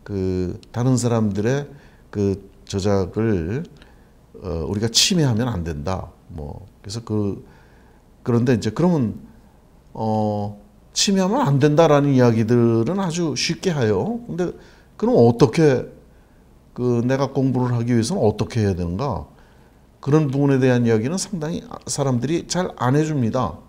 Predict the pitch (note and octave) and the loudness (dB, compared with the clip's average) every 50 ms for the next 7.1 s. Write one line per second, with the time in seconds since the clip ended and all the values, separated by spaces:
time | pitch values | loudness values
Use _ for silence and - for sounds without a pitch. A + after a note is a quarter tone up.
0 | - _ - - _ - - - _ _ _ - - F#2+ E2+ - - G#2 A2 - | -20 _ -20 -20 _ -20 -20 -20 _ _ _ -16 -14 -12 -12 -12 -12 -14 -18 -20
1 | - - - - - B2+ A#2+ C3 - - A#2+ B2 C#3 C#3 C3 A#2 A#2 A2 B2 C#3+ | -20 -20 -20 -20 -14 -10 -10 -8 -4 -2 2 2 2 2 2 0 0 0 0 0
2 | D3+ C3 A#2 A#2 A#2 B2 A2 F2+ - - - - - - - - A#2+ A2+ A#2+ A#2 | 0 0 0 2 2 2 0 0 -4 -10 -20 -20 -20 -18 -2 0 2 4 4 2
3 | A2+ - C#3 C3+ B2+ C3 - - A#2+ A2+ A#2 C3+ C3+ B2 A#2 A2 G#2 G#2 G2+ - | 2 0 -2 -4 -2 -2 0 2 2 2 4 2 2 2 0 0 0 0 -2 -4
4 | - G#2 F#2 G#2 G#2+ G2 F#2 F#2 F#2 F#2+ F2+ F2 E2+ E2 D#2+ E2 E2+ F2+ E2 E2 | -6 -6 -2 -2 -2 0 0 -2 -2 -2 -2 -4 -4 -6 -6 -6 -4 -4 -4 -4
5 | F#2+ C#3 F3+ - - - - - - - - - - G#2+ G#2+ - - A2+ A2 A#2 | -4 -6 -8 -10 -16 -20 -20 -20 -20 -20 -20 -16 -14 -14 -12 -8 -6 -4 -4 -2
6 | B2 C3 B2 A2 G2 G2+ F#2+ F#2 F2+ F#2 E2+ F2 E2+ D#2+ D#2+ D#2 - - - A2+ | -2 -2 -2 -2 -2 -2 -2 -2 -2 -2 -4 -4 -6 -8 -8 -10 -10 -10 -8 -10
7 | A#2+ | -10